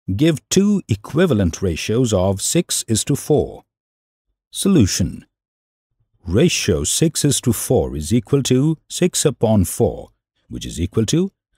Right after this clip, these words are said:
six multiplied by two upon four multiplied by two, which is equal to twelve upon eight. Therefore, twelve is to eight is an equivalent ratio of six is to four. Similarly, the ratio six is to four is equal to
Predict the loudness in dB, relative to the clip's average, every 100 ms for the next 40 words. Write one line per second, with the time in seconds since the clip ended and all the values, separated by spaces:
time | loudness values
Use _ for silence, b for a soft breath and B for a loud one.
0 | _ 0 0 4 2 2 2 4 4 2
1 | 0 0 0 0 -4 -6 -10 _ 2 4
2 | 4 0 -4 -12 -4 2 4 4 2 0
3 | -2 -2 -2 0 -2 -4 -8 -20 _ _
4 | _ -16 -6 -2 0 0 0 -2 -4 -2
5 | 0 2 0 -2 0 2 2 0 -4 -4
6 | -8 -20 -20 _ _ _ _ _ -2 -2
7 | 0 2 2 0 _ _ -2 2 4 4
8 | 0 -2 -2 0 2 2 0 -4 -2 0
9 | 4 4 4 0 -2 0 4 2 2 2
10 | 0 2 2 2 2 0 -2 -2 -2 -2
11 | -2 -4 -4 2 2 2 -4 _ _ _
12 | _ _ _ _ _ _ 2 4 4 0
13 | -4 -2 0 2 2 2 0 2 0 0
14 | -2 0 -2 0 2 4 2 0 -2 0
15 | -2 0 0 -2